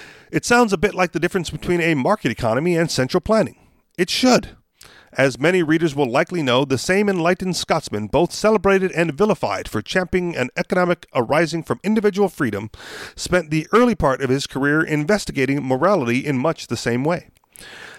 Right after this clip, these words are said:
Adam Smith first published his Theory of Moral Sentiments seventeen years before The Wealth of Nations, at a time when few would have even thought to question that mankind was given morality from on high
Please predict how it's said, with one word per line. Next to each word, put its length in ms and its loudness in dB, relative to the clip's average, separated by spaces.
Adam 240 2
Smith 420 -4
first 320 -2
published 320 -2
his 160 0
Theory 500 2
of 120 4
Moral 240 4
Sentiments 580 -4
seventeen 760 0
years 320 2
before 640 2
The 160 0
Wealth 280 2
of 120 -8
Nations, 480 -2
at 80 2
a 60 -6
time 320 2
when 160 2
few 400 2
would 180 0
have 140 0
even 260 0
thought 520 -6
to 100 -2
question 400 -2
that 120 -2
mankind 680 0
was 180 0
given 320 0
morality 680 2
from 300 -4
on 240 2
high 340 -2